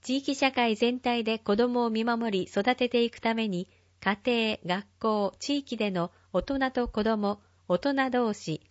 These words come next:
子供同士のコミュニケーションを広げる挨拶、声かけ運動を進めています。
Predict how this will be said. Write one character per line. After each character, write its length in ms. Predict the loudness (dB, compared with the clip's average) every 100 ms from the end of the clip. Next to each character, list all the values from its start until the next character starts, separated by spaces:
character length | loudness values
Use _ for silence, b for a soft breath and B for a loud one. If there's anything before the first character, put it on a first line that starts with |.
| _
子 140 | 0 2
供 240 | 2 2
同 180 | 2 2
士 140 | 0
の 120 | -2 0
コ 140 | 0
ミ 100 | 0
ュ 20 |
ニ 120 | -2
ケ 200 | 0 0
ー 20 | 0
シ 160 | 0
ョ 60 | 0
ン 60 |
を 60 | 0
広 300 | 0 0 0
げ 120 | 0
る 200 | -2 -4 b b b b
挨 240 | -2 0 0
拶、 440 | 0 -2 -6 -4
声 280 | 2 2 2
か 140 | -2
け 180 | 0 2
運 240 | 2 0
動 360 | 2 2 2 -2 _ -4
を 100 | -4
進 320 | -4 -6 -4
め 100 | -4
て 120 | -2
い 120 | -2
ま 160 | -4 -6
す。 180 | -10